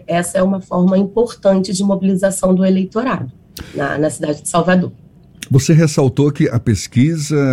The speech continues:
Speaker 2: procurou identificar candidatos que manifestaram a sua identidade religiosa. Aqueles que não manifestaram
Speaker 1: Isso.
Speaker 2: a identidade religiosa ficaram fora da pesquisa, portanto?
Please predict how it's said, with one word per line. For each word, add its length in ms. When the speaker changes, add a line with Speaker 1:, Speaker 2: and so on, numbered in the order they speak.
Speaker 2:
procurou 500
identificar 720
candidatos 840
que 680
manifestaram 1200
a 120
sua 460
identidade 540
religiosa. 640
Aqueles 400
que 100
não 380
manifestaram 880
Speaker 1:
Isso. 160
Speaker 2:
a 80
identidade 480
religiosa 520
ficaram 380
fora 420
da 80
pesquisa, 480
portanto? 520